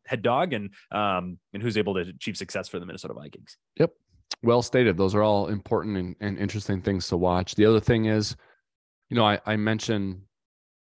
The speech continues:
Speaker 2: I don't wanna overstate the importance of these, but I mentioned, you know, press conferences that we hear at the
Speaker 1: Mm-hmm.
Speaker 2: combine and pre-draft. And, um,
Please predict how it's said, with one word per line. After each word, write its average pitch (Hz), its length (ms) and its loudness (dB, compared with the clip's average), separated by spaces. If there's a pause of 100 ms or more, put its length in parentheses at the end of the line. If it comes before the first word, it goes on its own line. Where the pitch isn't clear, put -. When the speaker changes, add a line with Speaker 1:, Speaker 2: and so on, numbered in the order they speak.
Speaker 2:
I 104 100 -2
don't 113 180 4
wanna 110 180 4
overstate 101 600 0
the 101 100 -2
importance 101 440 -4
of 87 120 -8
these, 87 180 -4
but 92 180 0
I 95 80 2
mentioned, 98 540 -4 (560)
you 113 40 2
know, 104 80 4
press - 280 -2
conferences 92 640 -4
that 90 160 0
we 87 80 -4
hear 87 280 -2
at 82 100 -4
the 87 80 -10
Speaker 1:
Mm-hmm. - 80 -14
Speaker 2:
combine 82 600 -2
and 78 340 -10 (520)
pre-draft. 92 1000 2
And, 82 440 -8 (400)
um, 82 600 -6